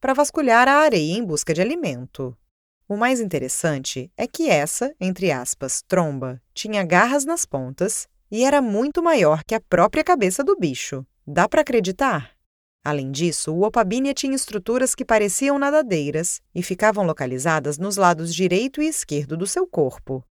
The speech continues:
permitindo que o animal nadasse de forma esplêndida. Pra se mover na água,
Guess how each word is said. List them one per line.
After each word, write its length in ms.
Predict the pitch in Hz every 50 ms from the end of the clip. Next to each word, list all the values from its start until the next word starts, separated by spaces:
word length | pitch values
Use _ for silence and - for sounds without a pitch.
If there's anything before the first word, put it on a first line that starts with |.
| _ _ _ -
permitindo 540 | 165 165 147 143 139 - 202 214 202 185
que 120 | 180 - 160
o 60 | 143
animal 400 | 131 131 135 135 160 170 165 156
nadasse 520 | 160 175 180 170 185 190 226 233 - 247
de 120 | 208 185 196
forma 480 | - - - 208 233 247 226 196 190
esplêndida. 960 | 208 294 - - - - 160 143 135 131 135 131 139 127 131 135 127 127 131 _ _ _ _ _ _ _ _ _ _ -
Pra 140 | 359 381
se 140 | 370 - 370
mover 300 | 254 208 196 156 151 147
na 120 | 151 190 247
água, 480 | 277 220 180 170 170 175 208 254 285